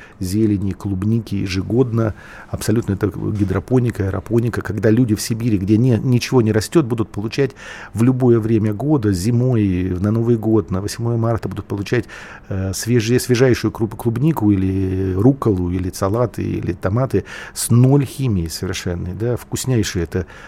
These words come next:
запах там настоящий, да, то почему бы не предложить, э,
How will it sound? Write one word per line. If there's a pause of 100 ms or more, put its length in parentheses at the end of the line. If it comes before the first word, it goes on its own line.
(140)
запах
там
настоящий,
да, (400)
то
почему
бы
не
предложить,
э,